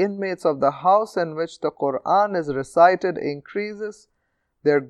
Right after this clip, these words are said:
good becomes more, angels remain present there, and the devils go away." The provisions of the inmates of the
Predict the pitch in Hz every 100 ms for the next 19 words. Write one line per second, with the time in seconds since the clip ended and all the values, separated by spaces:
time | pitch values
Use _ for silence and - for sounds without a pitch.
0 | 151 208 175 175 175 196 196 170 165 196
1 | 214 196 196 _ _ _ - 185 220 214
2 | 196 202 170 160 170 165 160 - 190 185
3 | 185 160 170 185 196 160 151 135 160 165
4 | 196 202 151 143 170 185 151 120 - _
5 | _ _ _ _ _ _ _ - 135 -
6 | 202 185 190 190 170 196 196 - - 156
7 | 165 - 151 - 180 185 185 175 170 135
8 | 139